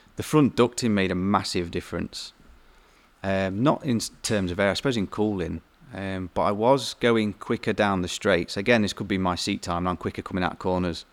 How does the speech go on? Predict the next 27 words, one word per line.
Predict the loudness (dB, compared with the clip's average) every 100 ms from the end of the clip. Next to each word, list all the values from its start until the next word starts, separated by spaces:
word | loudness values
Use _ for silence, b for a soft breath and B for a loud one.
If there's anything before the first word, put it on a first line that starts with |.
| b b b
which | -8 -4
is |
why | 0 2
I'm | 4
now | 2
quicker | 0 -6 0
down | 0 2
the |
end | 0
of | -2
a | -4
straight. | 0 0 0
I | -4
don't | -6 -2
know, | -2 -2
but | -4
the | -4
ducting | -2 -2 -2
made | -2 -2
a |
big | -4 -6
difference | -8 -6 -8 -10 -18 b b b b -8
to | -6
the |
point | 0 0 2
that | 0
the, | -2 -2